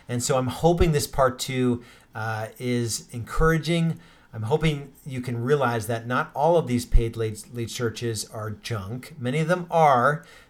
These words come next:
Generally, are, people aren't getting a ten X return, but if you can run the system that Dan runs, uh, you will be able to, uh, systematically,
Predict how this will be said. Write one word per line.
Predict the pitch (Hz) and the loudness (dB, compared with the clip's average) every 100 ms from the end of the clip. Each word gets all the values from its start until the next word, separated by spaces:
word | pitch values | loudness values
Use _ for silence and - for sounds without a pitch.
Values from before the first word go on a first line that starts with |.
| _ | _
Generally, | - 135 151 165 175 170 - | -6 -2 0 2 0 -2 -6
are, | 127 - | -10 -8
people | 143 127 127 | -8 -6 -2
aren't | 135 165 | 2 2
getting | 160 127 | 2 0
a | 120 | 0
ten | - 123 | -2 -6
X | 110 - | -6 -8
return, | 113 - 104 104 | -12 -10 -10 -8
but | 110 | -6
if | 117 127 | -8 -6
you | |
can | 135 123 | -6 -2
run | 135 180 185 | 0 0 -2
the | 147 | -6
system | 123 - 143 - 120 107 104 - - _ | -6 -4 -4 -4 -4 -4 -10 -14 -20 _
that | 107 104 | -14 -4
Dan | 151 151 | 0 2
runs, | 120 107 98 104 - - - - - | 2 -2 -4 -6 -10 -12 -20 -20 -12
uh, | 104 107 - | -10 -10 -12
you | 120 123 135 | -8 -8 -4
will | 127 135 | -4 -2
be | 120 | 2
able | 120 117 | 2 2
to, | 117 - 117 113 110 - | -4 -6 -6 -6 -6 -8
uh, | 107 | -8
systematically, | 104 - 151 - 135 120 117 117 120 107 104 104 | -8 -4 -4 -4 -2 0 0 -2 -4 -8 -8 -10